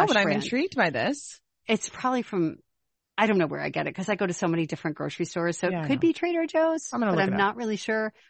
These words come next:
Speaker 1: Or it's the grocery store here that I go to. Um,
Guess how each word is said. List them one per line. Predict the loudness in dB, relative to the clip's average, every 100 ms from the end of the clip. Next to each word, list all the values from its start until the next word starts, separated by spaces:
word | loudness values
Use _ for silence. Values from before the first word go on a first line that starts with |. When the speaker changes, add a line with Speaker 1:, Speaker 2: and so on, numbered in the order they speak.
| 2
Speaker 1:
Or | 6 6
it's | 6 2 0
the | 2 2 -4 0
grocery | 0 0 -4
store | -2 -4
here | -4 -6 -6
that | -8 -8
I | -6
go | -6
to. | -4 -4 -6 _ -20 _ _ 0
Um, | 4 6 6 4 2